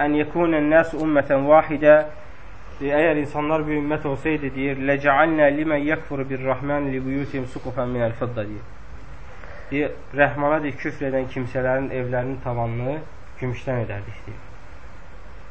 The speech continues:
Yəni, mal dövlətə qərq edərdik onları. Sonra şeyx, ə, ayənin davamında yazır, "Və zuxrifən və innə kullə zəlikə ləmmə mətəul həyatid dünya vəl axirətə ində rabbikə lil muttəqin."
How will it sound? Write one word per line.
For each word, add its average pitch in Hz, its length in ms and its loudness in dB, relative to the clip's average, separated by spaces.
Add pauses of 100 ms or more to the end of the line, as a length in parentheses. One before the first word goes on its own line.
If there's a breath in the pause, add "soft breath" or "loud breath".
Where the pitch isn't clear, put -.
(260)
Yəni, 120 200 0
mal 123 240 2
dövlətə 120 380 -2
qərq 113 240 0
edərdik 107 360 -8
onları. 104 280 -10 (1400 loud breath)
Sonra 151 260 0
şeyx, 160 220 -2 (240)
ə, 139 60 0
ayənin 135 580 4
davamında 131 280 2
yazır, 135 300 -2
"Və 135 160 6
zuxrifən 147 560 2
və 135 140 4
innə 143 320 2
kullə 135 260 0
zəlikə 135 400 0
ləmmə 135 300 0
mətəul 123 400 0
həyatid 123 460 0
dünya 135 280 2
vəl 123 240 4
axirətə 123 400 0
ində 123 240 -4
rabbikə 117 320 -4
lil 110 160 -4
muttəqin." 135 540 -6